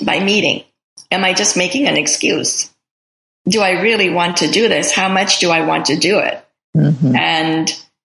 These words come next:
Speaker 1: and then it just oozed out of me. I think when I'm ready to communicate something, I think often that's another thing that we think that in person or over text, like, we pre-decide what the right way is.
Speaker 2: Mm, right.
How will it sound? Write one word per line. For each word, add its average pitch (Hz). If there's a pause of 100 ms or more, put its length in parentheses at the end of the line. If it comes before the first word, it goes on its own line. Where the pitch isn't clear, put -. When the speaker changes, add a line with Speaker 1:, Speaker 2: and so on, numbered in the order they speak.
(320)
Speaker 1:
and 190
then 233
it 233
just 285
oozed 294
out 151
of 175
me. -
I 196
think 240
when 214
I'm 226
ready 185
to 180
communicate 165
something, 233 (100)
I -
think 269
often 214
that's 175
another 175
thing 170
that 151 (240)
we 208
think 220
that - (200)
in 196
person 180
or 156
over 165
text, -
like, 170
we 185
pre-decide 185 (120)
what 175
the 190
right 165
way 160
is. - (240)
Speaker 2:
Mm, 135 (180)
right. 113